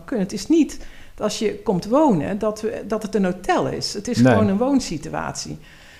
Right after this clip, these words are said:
Speaker 1: Dus het is ook niet dat we alles voor ze hoeven te doen. Het
Speaker 2: Nee,
Speaker 1: gaat
Speaker 2: maar
Speaker 1: ook meer over de manier waarop je het doet en het
Speaker 2: Ja.
Speaker 1: gedrag wat je doet. Maar,
Speaker 2: Ja.
Speaker 1: maar het gastgerichte hoeft niet bij alles wat ze vragen dat we het ook gewoon doen. Want heel veel dingen kunnen ze prima zelf.
Speaker 2: Ja.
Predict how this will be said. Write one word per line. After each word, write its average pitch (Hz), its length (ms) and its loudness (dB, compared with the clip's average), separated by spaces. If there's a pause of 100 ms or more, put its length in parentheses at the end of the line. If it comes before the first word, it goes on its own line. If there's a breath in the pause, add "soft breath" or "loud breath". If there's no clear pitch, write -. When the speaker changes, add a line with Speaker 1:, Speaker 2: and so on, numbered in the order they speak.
(140)
Speaker 1:
Dus 233 200 2
het 226 140 -2
is 240 100 0
ook 240 60 2
niet 240 160 6
dat 220 140 -2
we 220 60 -6
alles 220 340 2
voor 180 220 -4
ze 175 80 -8
hoeven 156 240 -6
te 185 120 -8
doen. 196 420 -2
Het - 80 -4
Speaker 2:
Nee, 113 100 2
Speaker 1:
gaat 208 100 6
Speaker 2:
maar 123 140 10
Speaker 1:
ook 123 60 4
meer 196 220 4
over 185 160 0
de 185 60 -2
manier 170 220 0
waarop 185 300 -2
je 151 100 -10
het 143 100 -8
doet 147 160 -8
en 143 60 -4
het 143 100 -8
Speaker 2:
Ja. 151 100 -4
Speaker 1:
gedrag 220 300 4
wat 160 260 -4
je 139 120 -6
doet. 147 320 -6
Maar, 165 220 -2
Speaker 2:
Ja. 92 180 -2
Speaker 1:
maar 156 320 -4
het 143 160 -14
gastgerichte - 800 -4
hoeft 196 200 -8
niet 165 180 -4
bij - 120 -6
alles 233 420 0
wat 139 180 -8
ze 156 100 -10
vragen 143 420 -6
dat 131 180 -10
we - 60 -12
het - 100 -14
ook 143 180 -8
gewoon 143 280 -6
doen. 190 320 0 (200 loud breath)
Want 262 120 -6
heel 240 100 2
veel 151 100 -8
dingen 139 220 -6
kunnen - 200 -10
ze - 80 -12
prima 127 300 -10
zelf. 180 500 -10
Speaker 2:
Ja. 107 280 0